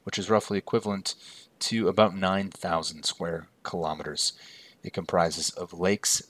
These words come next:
canyons, rivers, and mountain ranges. It also has an abundant and diverse population of wildlife, with the largest concentration of mammals in the lower forty-eight states.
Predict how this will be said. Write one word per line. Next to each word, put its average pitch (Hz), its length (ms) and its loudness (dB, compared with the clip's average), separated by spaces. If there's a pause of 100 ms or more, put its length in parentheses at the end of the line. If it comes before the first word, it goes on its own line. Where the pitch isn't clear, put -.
(100)
canyons, 101 760 0
rivers, 95 440 0
and 85 120 -6
mountain 95 280 4
ranges. 85 560 -2 (800)
It 107 80 -2
also 104 240 6
has 98 180 -2
an 95 80 -6
abundant 101 640 -2
and 92 160 -10
diverse - 460 -2
population 87 640 -4
of 85 100 -14
wildlife, 101 460 6 (400)
with - 120 -8
the 82 100 0
largest 87 500 2
concentration - 800 -2
of 85 100 -10
mammals 85 680 -4 (180)
in - 80 -14
the 82 80 -4
lower 82 480 2
forty-eight 80 800 -4
states. - 640 -4